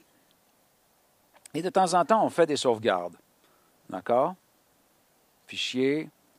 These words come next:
enregistrer. Euh,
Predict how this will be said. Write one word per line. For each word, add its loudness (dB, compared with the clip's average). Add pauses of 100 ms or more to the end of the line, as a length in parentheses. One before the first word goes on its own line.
(220)
enregistrer. -4 (2250)
Euh, 6